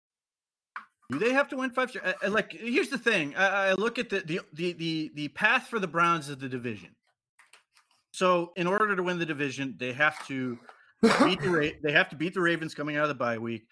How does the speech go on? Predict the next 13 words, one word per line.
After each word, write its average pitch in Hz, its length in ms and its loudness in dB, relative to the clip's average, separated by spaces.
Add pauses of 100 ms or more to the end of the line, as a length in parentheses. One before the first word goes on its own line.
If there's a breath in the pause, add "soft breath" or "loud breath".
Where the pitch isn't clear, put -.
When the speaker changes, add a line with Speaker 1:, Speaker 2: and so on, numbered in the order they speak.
(200 soft breath)
Speaker 1:
They 131 80 -4
have 135 120 -6
to 127 60 -10
beat 160 240 -4
the - 60 -14
Steelers. 139 400 -2
They 120 120 -4
have 120 100 -8
to 117 80 -10
beat 131 180 -6
the 123 60 -12
Bengals. 117 580 -6 (600 soft breath)
Um, 113 500 -4